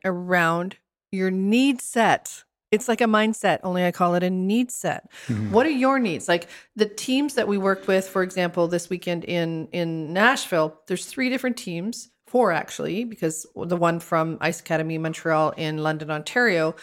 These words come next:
Speaker 1: was there. So there's four teams and they all had different needs.
Speaker 2: Mm-hmm.
Speaker 1: So when, but if you clump them all together and say, "Be-, just because you're ice dancers and you're competing at your national champions, you should all do this."
Speaker 2: Mm-hmm.
Speaker 1: Well, it's not true.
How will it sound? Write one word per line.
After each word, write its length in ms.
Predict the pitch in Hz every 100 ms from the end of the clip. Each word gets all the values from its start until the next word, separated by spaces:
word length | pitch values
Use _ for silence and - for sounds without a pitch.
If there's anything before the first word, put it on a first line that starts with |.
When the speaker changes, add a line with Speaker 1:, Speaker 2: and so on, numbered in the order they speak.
| - - _
Speaker 1:
was 200 | 180 175
there. 480 | 160 143 170 226 - _ _ _ _ _ - -
So 180 | -
there's 200 | 190 180
four 220 | - 269 285
teams 380 | - 170 180
and 100 | 208
they 80 | 208
all 120 | 220
had 240 | 220 226 208
different 380 | 185 - 180 175
needs. 640 | 175 190 170 156 - - _ _ _ _ -
Speaker 2:
Mm-hmm. 160 | 120
Speaker 1:
So 200 | 123 220
when, 540 | 214 202 220 214 208 202 - - 202
but 140 | 220
if 160 | 226 233
you 320 | 233 190 - - 196 _ - -
clump 380 | - 269 339
them 160 | 359 262
all 120 | 220
together 400 | 208 208 220 208
and 100 | 185
say, 200 | 180 190
"Be-, 140 | 185 180
just 320 | 170 285 -
because 340 | 311 - 247
you're 180 | 247 -
ice 200 | 262 -
dancers 360 | 247 214 196 196
and 80 |
you're 120 | 202 196
competing 440 | 233 214 294 269
at 60 | 240
your 140 | 240
national 360 | 233 233 233 208
champions, 480 | 254 247 233 175
you 100 | 202
should 160 | 202 214
all 280 | - 214 214
do 220 | 202 208
this." 540 | 175 170 147 - - - -
Speaker 2:
Mm-hmm. 380 | 117 113 101 214
Speaker 1:
Well, 120 | 226
it's 180 | 226 233
not 180 | 220
true. 480 | - - - 185 131